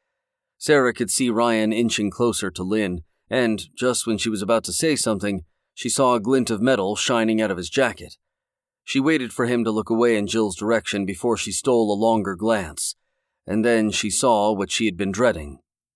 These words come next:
A small gun in the inside pocket of his jacket. Ryan hoarding a secret gun didn't bode well for the women on the rooftop.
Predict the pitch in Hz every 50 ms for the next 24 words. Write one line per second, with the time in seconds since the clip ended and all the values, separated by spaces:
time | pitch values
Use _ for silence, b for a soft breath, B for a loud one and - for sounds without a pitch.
0 | _ _ _ _ _ _ 101 101 - - 131 123 120 117 113 92 95 123 117 110
1 | 110 110 107 101 104 110 113 113 107 - - 110 101 95 85 - 120 117 101 -
2 | 104 92 85 82 85 - - 120 113 - - - - - - _ _ _ _ _
3 | _ _ _ _ _ _ 117 127 139 120 110 107 113 113 104 101 113 120 113 107
4 | 95 98 95 - - 131 - - 98 85 - 123 117 104 101 101 101 123 127 120
5 | 117 104 135 143 131 123 104 104 107 101 104 110 - 107 95 98 98 120 117 113
6 | 104 101 95 95 95 117 135 120 - - - 95 80 - - -